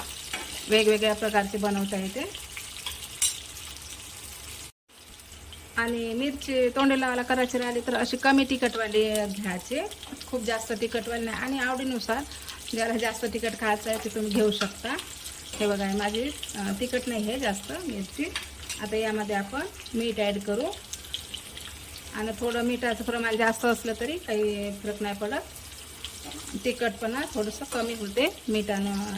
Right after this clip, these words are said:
मीठ टाकल्याने. आता हे बघा, छान आपले अशा मिरचीला डाग पडत आहे आणि थोडंसं असं चेपवून घ्यायचं मिरचीला. आणि आता यामध्ये, अं,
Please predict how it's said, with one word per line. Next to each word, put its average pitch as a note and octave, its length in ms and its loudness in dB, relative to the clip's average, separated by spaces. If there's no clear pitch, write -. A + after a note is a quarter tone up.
मीठ G#3+ 400 2
टाकल्याने. G3+ 440 2
आता G3+ 180 0
हे G3+ 100 0
बघा, G3+ 320 0
छान G3 220 2
आपले G3+ 320 0
अशा G#3 260 0
मिरचीला G#3 460 2
डाग G3+ 240 2
पडत F#3+ 260 -2
आहे A3 420 -4
आणि G#3 200 -2
थोडंसं A#3+ 260 -2
असं B3+ 140 -4
चेपवून C4 400 0
घ्यायचं A3 480 -2
मिरचीला. A3 460 0
आणि A3 160 -2
आता G#3+ 160 4
यामध्ये, A3+ 420 2
अं, G#3 400 -6